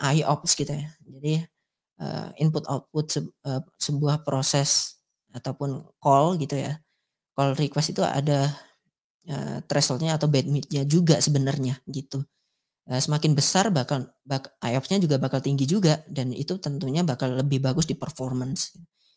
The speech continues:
Tapi tentu drawback-nya bakal cost-nya lebih tinggi juga. Apalagi pakai S S D ya, bakal lebih mahal gitu. Gitu sih.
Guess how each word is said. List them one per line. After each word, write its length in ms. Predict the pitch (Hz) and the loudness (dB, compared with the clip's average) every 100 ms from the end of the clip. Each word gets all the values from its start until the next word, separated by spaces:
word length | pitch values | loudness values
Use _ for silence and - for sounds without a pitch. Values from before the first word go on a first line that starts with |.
| _ | _
Tapi 160 | - 160 | -6 -2
tentu 240 | 156 190 | -2 0
drawback-nya 560 | 165 202 175 127 - 160 | 0 0 0 -2 -2 -2
bakal 320 | 131 - 156 156 _ _ _ | -2 -2 -4 -4 _ _ _
cost-nya 240 | 135 156 143 | -4 -2 0
lebih 240 | 127 - | -2 -4
tinggi 320 | - 127 127 | -6 -6 -8
juga. 400 | - 104 - - - _ _ - | -10 -12 -14 -18 -20 _ _ -10
Apalagi 320 | - 131 143 | -2 2 2
pakai 240 | 160 143 131 | 0 -2 -2
S 160 | 131 | -2
S 100 | 131 - 151 | 2 2 4
D 240 | 139 127 | 2 0
ya, 20 | 139 _ _ _ _ _ _ _ | -6 _ _ _ _ _ _ _
bakal 240 | - 127 139 | -6 -2 0
lebih 160 | 131 | 0
mahal 560 | 135 131 - 139 135 151 - | -2 -4 -6 -8 -10 -14 -20
gitu. 280 | _ _ _ _ _ _ _ _ _ _ _ _ _ _ - 165 | _ _ _ _ _ _ _ _ _ _ _ _ _ _ -16 -14
Gitu 140 | - | -10
sih. 160 | 147 | -12